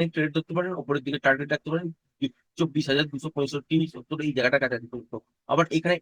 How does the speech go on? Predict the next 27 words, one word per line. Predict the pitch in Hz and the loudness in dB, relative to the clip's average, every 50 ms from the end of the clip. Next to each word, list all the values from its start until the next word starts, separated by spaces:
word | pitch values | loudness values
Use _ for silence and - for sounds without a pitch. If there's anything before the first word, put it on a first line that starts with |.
| - | 0
এসে | 165 170 185 185 | -2 0 0 -2
দেখতে | 180 170 - | -2 0 -2
হবে | 190 170 190 180 | 0 0 0 0
যে | 175 180 | 0 -2
এটা | 175 175 165 - | -4 -2 2 2
ফার্স্ট | 156 165 - - | 2 2 2 -4
হাফে | - - 165 170 | -4 -2 0 0
ব্রেক | 175 185 - - | 0 0 0 0
করছে | - 156 - 220 220 - _ _ _ _ _ _ - - | -4 -2 -2 -4 -4 -6 _ _ _ _ _ _ -6 -2
নাকি | 127 139 151 - 170 165 | 0 0 0 0 -4 -4
সেকেন্ড | 165 160 165 165 160 143 | -2 2 2 2 4 2
হাফে | 135 151 180 180 | 0 -2 0 -2
ব্রেক | 185 180 - | -2 0 0
করছে, | 202 185 - 214 208 | -4 -2 -2 -2 0
না | 185 175 160 | 0 0 0
মোমেন্টামের | 147 147 151 160 160 156 156 175 180 170 | 2 2 2 2 4 2 2 -2 -2 -2
সঙ্গে | 175 180 190 160 | -2 -4 -2 -2
চলছে | 190 180 175 214 214 _ _ _ _ - - | -2 0 0 -2 -2 _ _ _ _ -4 -2
নাকি | 151 165 196 185 | -2 -2 0 2
প্যাটার্ন | - 165 156 160 160 170 156 127 | 4 4 6 6 6 6 6 6
বাই | 131 151 165 170 | 4 4 6 6
নিয়ে | 165 165 165 160 - | 6 6 6 4 0
চলছে। | 143 127 - - 110 117 _ _ _ _ - | -6 -6 -6 -10 -10 -12 _ _ _ _ -2
যদি | 156 160 175 170 | -2 -2 2 4
প্যাটার্ন | 185 160 175 185 190 196 175 | 4 6 6 6 4 2 4
ওয়াইজ | 180 214 240 214 - 202 | 6 6 6 4 2 2
লেভেলটাকে | 214 214 214 208 214 196 | 4 4 4 4 2 2